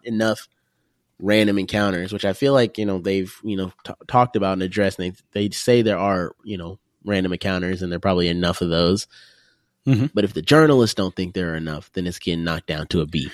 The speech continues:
Speaker 1: and it's getting less than a ninety, in my opinion. Other than that, I
Speaker 2: See,
Speaker 1: think it should be fine.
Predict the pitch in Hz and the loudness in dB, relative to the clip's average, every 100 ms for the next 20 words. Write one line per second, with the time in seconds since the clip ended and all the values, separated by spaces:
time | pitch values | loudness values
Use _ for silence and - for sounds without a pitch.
0 | - 82 87 - 82 80 69 82 82 - | -8 -2 0 0 0 0 0 0 0 0
1 | 71 76 71 - - - 90 85 71 - | -4 -2 -6 -8 -14 -8 -2 0 0 -4
2 | - - - _ _ 151 - _ - 143 | -6 -10 -20 _ _ -20 -20 _ 2 6
3 | 120 104 113 151 160 87 78 - - 69 | 6 6 6 6 4 0 -8 -12 -12 -12
4 | - | -14